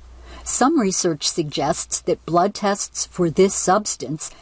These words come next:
may be a better measure of cardiovascular disease risk than standard tests, but there's no medical consensus on that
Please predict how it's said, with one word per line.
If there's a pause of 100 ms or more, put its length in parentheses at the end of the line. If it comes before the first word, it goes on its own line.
(140)
may
be
a
better
measure
of
cardiovascular
disease
risk (140)
than
standard
tests, (460)
but
there's
no
medical
consensus
on
that